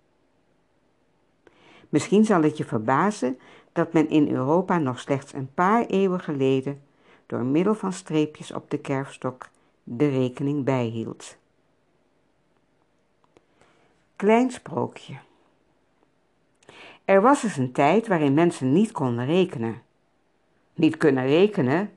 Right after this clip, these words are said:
roepen jullie uit. Ja, zo'n tijd was er. Precies zoals toen je zelf nog niet zo goed kon tellen. Weet je dat nog? Je telde dan zo van één, twee veel.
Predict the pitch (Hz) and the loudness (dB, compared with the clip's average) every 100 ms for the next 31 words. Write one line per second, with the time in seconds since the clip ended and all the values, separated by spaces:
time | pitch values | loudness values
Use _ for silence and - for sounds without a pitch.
0 | 139 143 135 139 135 135 151 - 156 147 | -8 -6 -2 0 4 4 2 0 4 4
1 | 160 151 139 - 143 165 233 151 185 320 | 4 0 0 0 2 0 -2 -2 -4 -4
2 | - _ _ _ _ - - - 214 294 | -12 _ _ _ _ -20 -14 -4 0 4
3 | 294 233 208 202 220 214 196 214 262 247 | 2 4 0 0 2 2 2 2 2 0
4 | 170 - 226 254 147 135 117 - 110 135 | -6 0 0 2 -2 -4 -10 -6 -6 -4
5 | 175 160 123 _ _ _ 175 185 185 180 | -4 -4 -8 _ _ _ -2 -2 0 -4
6 | 180 240 311 - - _ _ _ _ - | -2 -2 -2 -8 -20 _ _ _ _ -12
7 | - 180 151 156 156 165 143 143 190 196 | 0 2 4 2 2 -2 -4 -2 2 2
8 | 170 175 165 220 208 113 - | 2 0 2 2 2 0 -6